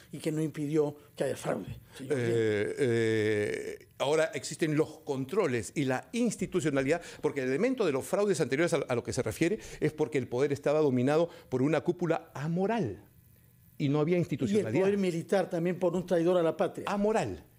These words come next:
Speaker 2: Exacto, sí, amoral en su momento, ¿no? Hoy las Fuerzas Armadas han demostrado un compromiso inmenso con la institucionalidad. Son una referencia clave,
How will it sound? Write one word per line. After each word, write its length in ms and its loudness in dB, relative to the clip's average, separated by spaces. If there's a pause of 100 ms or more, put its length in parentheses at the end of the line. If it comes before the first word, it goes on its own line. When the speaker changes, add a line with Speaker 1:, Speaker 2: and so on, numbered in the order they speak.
(100)
Speaker 2:
Exacto, 580 -2
sí, 220 -4
amoral 460 0
en 100 -2
su 120 -6
momento, 360 0 (160)
¿no? 220 -2 (280)
Hoy 220 2
las 140 -2
Fuerzas 220 0
Armadas 360 2
han 100 0
demostrado 380 2
un 60 2
compromiso 500 0
inmenso 480 2
con 120 0
la 60 2
institucionalidad. 720 0 (420)
Son 260 0
una 200 2
referencia 640 0
clave, 400 2